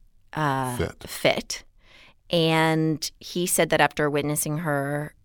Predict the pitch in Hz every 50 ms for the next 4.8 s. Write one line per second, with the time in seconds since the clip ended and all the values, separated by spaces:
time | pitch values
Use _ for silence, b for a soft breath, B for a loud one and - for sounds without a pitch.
0 | _ _ - - 156 151 151 147 151 - - 147 135 139 156 - - - - -
1 | - - b b b b b b b b b - 151 151 147 143 139 135 - -
2 | 156 139 - - - 151 156 139 135 131 123 - 147 147 160 151 156 147 143 131
3 | - - 147 - - - - 185 180 175 - 160 147 143 139 127 143 143 - 151
4 | 147 - - - 143 151 151 165 - - - 330 349 - -